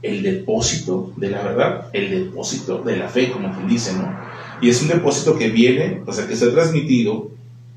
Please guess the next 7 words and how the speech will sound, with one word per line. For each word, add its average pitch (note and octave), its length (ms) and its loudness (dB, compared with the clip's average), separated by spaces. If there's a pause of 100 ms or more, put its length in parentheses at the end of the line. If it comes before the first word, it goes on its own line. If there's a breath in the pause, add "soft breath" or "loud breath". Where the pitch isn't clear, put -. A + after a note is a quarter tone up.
del G2 220 -2
Padre G#2 320 4
al C3 140 4
Hijo, - 440 -2 (140)
porque F#2+ 220 -6
el F#2 80 0
Padre A2 520 0